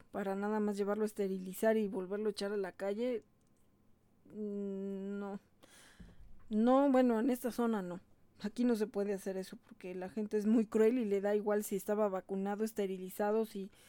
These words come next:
sabía inglés, si sabía hablar francés o lo que supiera el perrito. Está en la calle,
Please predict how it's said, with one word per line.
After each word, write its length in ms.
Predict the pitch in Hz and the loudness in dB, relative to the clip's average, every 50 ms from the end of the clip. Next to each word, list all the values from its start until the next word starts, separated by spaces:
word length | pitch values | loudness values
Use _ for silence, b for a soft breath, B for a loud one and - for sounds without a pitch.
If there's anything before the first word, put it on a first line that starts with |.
| b b b b | b b b b
sabía 340 | - - 208 208 226 240 | 0 4 4 4 6 6
inglés, 500 | 233 233 226 208 214 220 226 240 254 254 | 6 6 4 4 4 6 6 6 4 2
si 140 | - 220 208 220 | 0 -2 -2 0
sabía 420 | 220 208 214 208 226 240 254 240 | 2 2 2 4 6 8 8 8
hablar 280 | 220 - 220 226 226 - | 8 6 6 4 4 4
francés 580 | - 214 202 196 208 208 - 233 254 269 254 254 | 0 -2 -2 -2 -4 -2 2 2 2 2 2 0
o 60 | 220 | 0
lo 140 | 196 196 196 | 0 -2 -4
que 120 | - 196 | -6 -6
supiera 360 | - 214 208 - 233 240 247 | -6 -6 -2 2 4 4 4
el 100 | 233 214 | 4 2
perrito. 540 | - 214 208 202 214 233 220 - 269 339 - _ b b b b b b b b b b b _ _ - | 2 0 2 2 2 0 0 -2 -2 -4 -4 _ b b b b b b b b b b b _ _ -14
Está 240 | - - - - 233 | -14 -10 -4 -2 0
en 100 | 247 247 | 2 2
la 120 | 233 208 | 2 2
calle, 540 | 190 - 233 233 254 269 277 311 320 370 - | 0 2 2 4 4 4 2 2 0 -2 -4